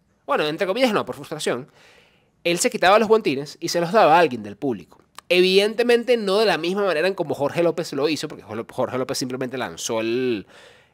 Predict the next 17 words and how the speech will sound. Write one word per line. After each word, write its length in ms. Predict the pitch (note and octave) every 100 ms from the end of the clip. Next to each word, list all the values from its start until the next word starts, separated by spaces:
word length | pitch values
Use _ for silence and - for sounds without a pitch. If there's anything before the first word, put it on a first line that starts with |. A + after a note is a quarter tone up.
| _
el, 640 | A2 G2+ F#2 F2 E2 D#2+ -
el 160 | G#2+ G2+
guante 320 | A2 A2+ D3
al 80 | D3+
público 460 | D3+ G#2+ C3 D#3+ _ -
y 160 | G2
alguien 240 | F2+ F#2+ -
lo 60 |
atrapó. 360 | - F3 C3+ B2 _ _ _ _ _ _ - _ _ _ _ _
Yo 120 | F3
cuando 200 | C#4 C4
vi 100 | G#3+
esta 120 | A#3 A#3+
situación, 320 | A#3 B3 A3+
yo 100 | G3
dije, 220 | F#3 A#2+
"Ok, 180 | F3+